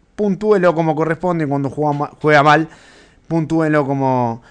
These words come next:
como se merece. Pero me parece que siempre termina quitando culpas a la dirigencia, Ale.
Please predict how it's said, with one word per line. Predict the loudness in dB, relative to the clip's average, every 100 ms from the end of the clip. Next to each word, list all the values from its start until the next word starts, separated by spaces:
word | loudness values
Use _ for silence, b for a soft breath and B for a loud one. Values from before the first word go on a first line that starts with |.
| b -8
como | -6 -4
se | -4
merece. | -4 -4 -6 -6
Pero | -4 -2
me | 0
parece | 0 -2
que | -4
siempre | -4 -4 -4
termina | -4 -4 -4 -2 0 0 -2 -4 b b -12
quitando | -6 0 2 2 0
culpas | -2 -2 -2 0
a |
la | 0
dirigencia, | 0 0 0 -2 0 0
Ale. | -2 -4